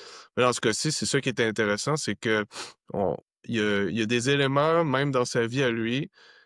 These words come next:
que, euh, on peut faire des liens puis des types avec des personnages mythiques, qu'on, puis je vais en faire tantôt. Mais en même temps, on le sait que, en gui-, là, je mets des guillemets ici, historiquement, c-, c'est ça, c'est ça qui est arrivé. Tu sais, comme tu dis tantôt,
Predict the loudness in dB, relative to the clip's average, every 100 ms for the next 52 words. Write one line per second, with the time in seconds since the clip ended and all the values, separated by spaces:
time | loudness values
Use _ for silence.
0 | _ _ -4 0 4 4 4 2 -4 -2
1 | 0 2 0 -2 -2 -2 2 4 4 2
2 | 2 0 2 2 2 0 -4 -4 -4 -4
3 | -4 -4 -4 -12 -12 -2 0 0 0 -2
4 | -2 0 0 0 -2 -4 -8 -18 _ _
5 | _ -4 0 2 4 4 2 -2 -2 -2
6 | -2 -4 _ -10 -8 -4 -2 2 2 2
7 | 0 2 0 0 -2 -4 -8 -18 -18 -6
8 | 0 2 4 4 2 2 2 2 2 0
9 | 0 -2 0 2 4 2 -2 _ _ _
10 | _ -2 0 0 0 0 0 -2 -2 -2
11 | -2 -4 -6 0 0 0 0 0 -2 -10
12 | -8 -6 -2 -2 -4 -4 -4 0 0 2
13 | 2 2 0 -6 -4 -2 -2 -4 -4 0
14 | 2 2 0